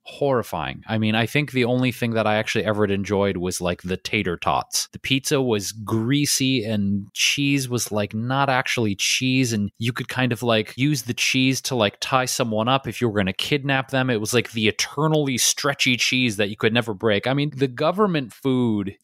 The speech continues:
and the subsidized food in school cafeterias, for the most part, is horrifyingly bad. I mean, that's an aspect of the food system that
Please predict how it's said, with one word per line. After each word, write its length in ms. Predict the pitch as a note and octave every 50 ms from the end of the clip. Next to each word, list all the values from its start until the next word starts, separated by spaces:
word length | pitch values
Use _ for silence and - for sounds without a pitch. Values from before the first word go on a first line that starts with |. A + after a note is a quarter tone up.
| _
and 140 | C3+ C3 A#2+
the 60 | A#2
subsidized 720 | A2 - - D3 D3 D3 - - E3 C#3 C3 B2+ A#2+ - -
food 280 | - - C3 B2 A#2 A2+
in 80 | G2+
school 320 | F#2+ - - C3 A#2+ B2+ A#2+
cafeterias, 760 | - - B2+ G#2+ - - - - - A#2+ A2+ G#2 F#2+ F#2+ -
for 140 | - -
the 120 | G#2+ G#2+ G#2+
most 280 | A2+ A2+ A#2 - -
part, 240 | - A2 F#2+ F#2 - -
is 180 | A2+ G#2+ - - - - - - - - - - - -
horrifyingly 800 | D#3 D#3+ E3+ D#3+ C#3+ B2 - - A#2+ G#2 G2 G2+ G2 F#2 F#2 F2
bad. 300 | D#2 F2 D#2+ C#2+ C#2 -
I 80 | - G#2
mean, 120 | G#2+ A2
that's 200 | C3 E3 - -
an 80 | - C3
aspect 440 | A#2+ A#2+ B2+ - - C3 A#2+ -
of 40 | -
the 80 | G2+ F#2
food 260 | - - A2 G#2 F#2+
system 360 | - - F#2 - - F#2 E2+
that 260 | E2 F2+ E2+ E2 -